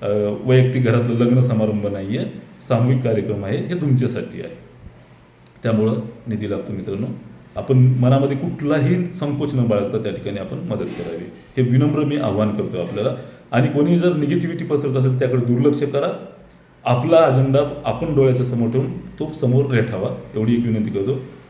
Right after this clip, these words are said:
सोबतच शिक्षण सेवक रद्द करण्यासाठी जे काही आंदोलन सुरू आहे साताऱ्यामध्ये,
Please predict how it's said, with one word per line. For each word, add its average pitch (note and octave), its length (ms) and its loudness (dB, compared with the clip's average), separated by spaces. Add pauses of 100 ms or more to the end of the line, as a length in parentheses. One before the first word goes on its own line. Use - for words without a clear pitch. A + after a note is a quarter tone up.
सोबतच E3+ 540 4
शिक्षण F#3 340 -2
सेवक D#3+ 260 -2
रद्द C3 360 0
करण्यासाठी B2+ 480 2
जे B2+ 140 -2
काही B2 180 2
आंदोलन C3 360 2
सुरू A#2+ 180 -2
आहे G2+ 100 2
साताऱ्यामध्ये, G2+ 600 -2